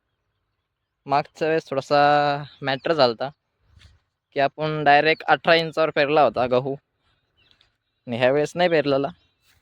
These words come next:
आणि मागच्या वेळेस सगळ्यांनी मला शा-, शाब्बासकी दिली होती की "तू शेती खूप छान करशील" म्हणे.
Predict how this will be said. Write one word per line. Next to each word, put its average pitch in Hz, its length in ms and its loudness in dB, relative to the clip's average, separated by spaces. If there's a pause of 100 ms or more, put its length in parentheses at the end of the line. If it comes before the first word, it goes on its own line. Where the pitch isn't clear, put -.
(720)
आणि 147 160 -2
मागच्या 156 360 2
वेळेस 180 220 2
सगळ्यांनी 170 420 2
मला 170 200 0
शा-, 156 180 -2
शाब्बासकी 147 480 -2
दिली 139 260 0
होती 135 260 -2 (920)
की 151 40 -10
"तू 147 200 -4
शेती 156 720 -4
खूप - 240 -6
छान 151 280 0
करशील" 160 320 2
म्हणे. 131 220 -2